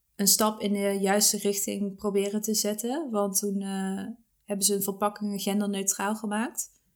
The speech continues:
Eh, nou, dat klinkt eigenlijk heel positief. Maar jij schreef daar een artikel voor, eh, One World over. Kun je uitleggen wat daar precies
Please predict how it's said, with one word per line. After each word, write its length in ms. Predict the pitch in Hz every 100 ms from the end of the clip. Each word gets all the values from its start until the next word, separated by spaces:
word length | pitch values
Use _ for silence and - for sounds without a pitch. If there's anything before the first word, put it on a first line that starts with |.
| _ _
Eh, 420 | - 190 190 190 196 -
nou, 180 | 214 180
dat 180 | 185 -
klinkt 340 | 247 285 320
eigenlijk 400 | - 196 - 196
heel 180 | 196 190
positief. 680 | 196 190 190 190 240 302 - - _ _
Maar 300 | 214 202 208
jij 120 | 208 214
schreef 260 | - 214
daar 140 | 214 202
een 80 |
artikel 520 | 208 - 220 220 208 196
voor, 560 | - 190 185 190 190
eh, 380 | 190 180 180 180 180 - _ _ - - -
One 200 | 202 226
World 320 | 269 285 285
over. 540 | 247 254 254 339 - -
Kun 120 | 220
je 100 | 233
uitleggen 340 | - 247 233 233
wat 140 | 226
daar 400 | 214 214 214 -
precies 680 | 220 220 214 202 - -